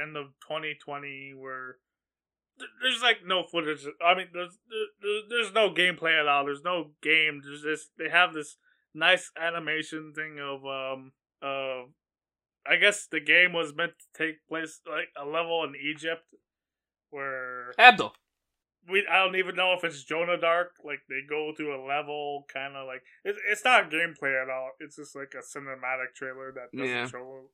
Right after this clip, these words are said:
Speaker 1: any gameplay. One of those trailers.
Speaker 2: Yeah.
Speaker 1: And it, it, it looks cool. Like, we go up to a tower, and this girl's up there looking at a tornado happening in Egypt. You know, there's pyramids and stuff.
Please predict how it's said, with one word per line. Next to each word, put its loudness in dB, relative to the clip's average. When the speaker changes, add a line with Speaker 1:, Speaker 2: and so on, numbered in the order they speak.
Speaker 1:
any -16
gameplay. -12
One 6
of 0
those -2
trailers. -4
Speaker 2:
Yeah. -8
Speaker 1:
And -10
it, -4
it, -10
it -4
looks -2
cool. -4
Like, 2
we -10
go 2
up -4
to -2
a -2
tower, -2
and -18
this -8
girl's 0
up -4
there -4
looking -4
at 0
a -6
tornado 0
happening -4
in -10
Egypt. -4
You -10
know, -10
there's -14
pyramids -6
and -18
stuff. -6